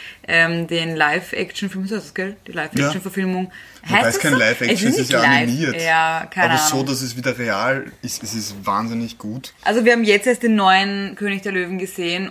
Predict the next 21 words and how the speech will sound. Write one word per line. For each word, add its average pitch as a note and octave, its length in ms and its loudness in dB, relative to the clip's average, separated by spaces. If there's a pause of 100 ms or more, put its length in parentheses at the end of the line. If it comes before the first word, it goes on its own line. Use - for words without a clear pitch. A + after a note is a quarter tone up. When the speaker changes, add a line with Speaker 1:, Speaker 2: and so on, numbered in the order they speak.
Speaker 1:
und F3 400 -4
ich F3+ 120 -6
habe F3 140 4
mich F3+ 160 -10
ja D#3+ 280 -2
voll F3 160 -6
nicht F3+ 160 -12
drüber E3+ 180 -12
getraut, E3 420 -6
weil E3 120 -2
den D#3 160 -6
habe D3+ 180 -6
ich D#3 80 -6
als D3+ 200 -8
Kind A3+ 180 2
das A#3 80 -2
letzte F#3+ 240 -2
Mal F#3 120 -2
gesehen, E3+ 300 -6
weil D#3+ 120 -4
ich, D#3+ 100 -10